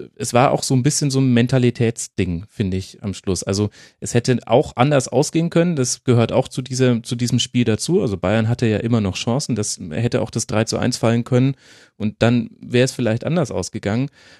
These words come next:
Aber so unter dem Strich, wenn man quasi nach neunzig Minuten einfach ein Fazit zieht, dann kann man sagen, ja, also auch von der Einstellung her war die Eintracht den Bayern schon mindestens einen Schritt voraus, würde ich jetzt sagen.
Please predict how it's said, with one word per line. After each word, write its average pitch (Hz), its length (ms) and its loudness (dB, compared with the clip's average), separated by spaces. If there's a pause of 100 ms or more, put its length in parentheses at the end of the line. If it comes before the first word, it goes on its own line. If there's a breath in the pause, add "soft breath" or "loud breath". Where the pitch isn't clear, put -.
(120)
Aber 120 200 4
so 127 160 2
unter 151 320 2
dem 127 160 2
Strich, 143 440 -2
wenn 123 120 4
man 123 180 2
quasi 120 260 0
nach 123 140 2
neunzig 127 340 0
Minuten 131 280 0
einfach 123 260 0
ein 113 140 0
Fazit 127 360 -2
zieht, - 160 -4
dann 113 120 0
kann 123 120 0
man 110 140 2
sagen, 110 260 0
ja, 113 160 0
also 107 220 0
auch 123 140 0
von 113 200 0
der 110 140 2
Einstellung 110 560 0
her 113 300 0 (320 soft breath)
war 98 100 -4
die 113 140 -2
Eintracht 131 420 -2
den 110 180 2
Bayern 117 300 2
schon 120 320 2
mindestens 117 420 0
einen 87 200 -4
Schritt - 260 -8
voraus, - 460 -6
würde 85 140 -4
ich - 80 -12
jetzt - 140 -12
sagen. 82 340 -6